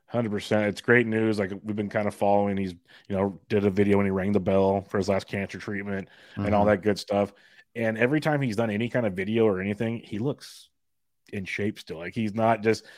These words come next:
Speaker 1: 'cause I, and I say this because I know some people, we all know people have been affected by cancer, but, um, like, when you go through the, the treatments he goes through, you usually kinda get a little more frail.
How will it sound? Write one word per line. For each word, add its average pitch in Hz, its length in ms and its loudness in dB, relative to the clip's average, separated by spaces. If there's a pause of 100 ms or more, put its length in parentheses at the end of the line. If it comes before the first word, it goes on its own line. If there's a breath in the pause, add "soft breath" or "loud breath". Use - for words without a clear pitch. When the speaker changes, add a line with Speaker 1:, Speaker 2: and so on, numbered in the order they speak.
(160 loud breath)
Speaker 1:
'cause 131 140 0
I, 131 100 2
and 123 220 2
I 120 40 4
say 147 180 4
this 143 140 6
because 113 180 -4
I 107 100 6
know 113 120 0
some 107 220 0
people, 104 300 2 (180)
we 123 100 6
all 123 100 6
know 110 80 2
people 98 140 0
have 92 80 -2
been 90 80 -6
affected 87 240 -8
by - 80 -12
cancer, - 360 -20 (360)
but, 110 360 0
um, 104 280 2
like, 98 200 -4
when 104 120 -4
you 110 80 -2
go 120 100 6
through 127 140 0
the, 98 240 -4
the 107 80 -4
treatments 147 360 0
he 107 60 -4
goes 101 200 0
through, 104 180 0
you 101 140 -2
usually 107 260 -2
kinda 104 220 -2
get 101 100 -2
a 101 40 2
little 104 120 2
more 104 140 0
frail. 82 360 -8